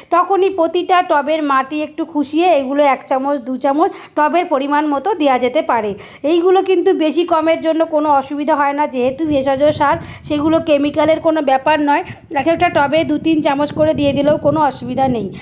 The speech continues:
আর এইটা থেকে ক্যালসিয়াম সোর্স, তোমরা বুঝতেই পারছো, ক্যালসিয়ামের সোর্স হিসেবে এইটা ব্যবহার হয়। তো এইটা, উম, বেশি করে করে রেখে দেখো এরম একটা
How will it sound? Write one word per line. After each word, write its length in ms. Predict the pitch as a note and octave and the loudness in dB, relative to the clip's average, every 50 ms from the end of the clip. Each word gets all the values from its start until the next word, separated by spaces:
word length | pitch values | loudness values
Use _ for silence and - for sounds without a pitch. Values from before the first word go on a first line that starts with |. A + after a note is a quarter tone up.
| - - - | -16 -8 -4
আর 140 | B3 C4 C4 - | -4 -2 -2 -2
এইটা 300 | C#4 D#4 D#4+ - - - | -2 -2 0 0 0 0
থেকে 260 | F4 F4 F4 F4+ F4+ | 0 -2 -2 -2 -2
ক্যালসিয়াম 560 | F4+ D#4+ C4+ C#4 C#4 - C#4 E4 E4 D#4+ D#4+ | -2 0 0 0 0 -2 0 0 0 0 0
সোর্স, 320 | E4 E4 D4+ D#4 D#4 - | 0 2 0 0 2 0
তোমরা 220 | D#4+ D4 D4 D4+ D4 | 0 0 2 2 0
বুঝতেই 340 | C4+ C#4+ C4+ - - D#4+ C#4+ | 0 -4 -6 -6 -6 -4 -2
পারছো, 340 | D#4+ D4 D4 D4 D4+ D#4 D#4 - | -2 -2 -2 -2 -4 -6 -4 0
ক্যালসিয়ামের 640 | D4+ C4 C4 C4+ C4 C4+ D#4+ D#4+ D#4 D#4 D#4+ E4 | 0 0 0 0 -2 -2 -2 -2 0 0 -2 -4
সোর্স 320 | D#4 - - C#4 D4 D4+ - | -2 -2 0 0 0 0 -2
হিসেবে 380 | D4+ C#4 - D4+ C4 D#4 D4+ | -4 -2 -2 0 2 2 2
এইটা 300 | B3+ B3 B3+ - D4 C4+ | 2 2 0 0 0 0
ব্যবহার 380 | B3+ A#3+ A3 G#3+ A#3 B3 C4 C4 | 2 0 0 2 2 2 2 2
হয়। 180 | B3+ B3 F4 G4 - - - - - - | 2 0 0 -2 -4 -10 -12 -12 -8 -4
তো 60 | - D#4+ | 0 2
এইটা, 480 | C#4 E4 F#4 F4+ F#4 E4+ E4 F#4+ F#4+ D#4+ A#3+ B3+ | 2 2 2 2 2 2 2 2 0 0 -2 -4
উম, 180 | C4 C4 C4 | -4 -2 0
বেশি 220 | C4 D4 C#4+ F4+ F4 | 0 0 0 -2 -2
করে 240 | F4 E4+ E4 F4 | 0 0 0 2
করে 240 | F4 E4 C#4+ C#4 C#4+ | 2 0 0 2 2
রেখে 220 | C#4 D4 D4 E4 D4+ | 0 0 0 -2 -2
দেখো 280 | D4 C#4 C4 - G4 | -2 -2 0 0 0
এরম 220 | F#4+ D#4+ D4+ D4 D4 | 2 2 2 2 0
একটা 320 | D4 C#4+ - D#4 D#4 | 0 0 0 0 0